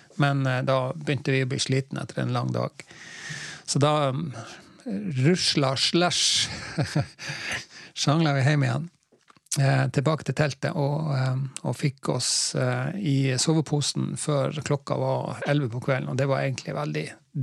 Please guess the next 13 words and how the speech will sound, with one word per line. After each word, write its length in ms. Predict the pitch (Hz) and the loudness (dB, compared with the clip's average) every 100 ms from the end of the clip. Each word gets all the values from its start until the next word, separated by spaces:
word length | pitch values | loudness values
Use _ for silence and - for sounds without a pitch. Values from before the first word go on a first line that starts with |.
| 120 | 0
digg 260 | 143 151 143 | 0 0 -6
da. 80 | 139 131 _ _ _ _ _ _ _ _ _ _ - _ _ - - - - - - - | -8 -10 _ _ _ _ _ _ _ _ _ _ -20 _ _ -8 -8 -8 -14 -16 -6 2
Men, 360 | 170 180 175 165 | 4 6 4 4
eh, 260 | 165 160 | 4 2
men 120 | 160 202 | 2 2
det 80 | |
var, 120 | 240 220 - | 0 -4 -2
det 160 | 208 | 2
var, 260 | 226 208 208 | 4 4 2
det 80 | 196 | 2
var 160 | 202 180 | 2 4
gøy 200 | 220 151 | 4 2
altså. 360 | 170 - 139 | 2 0 -2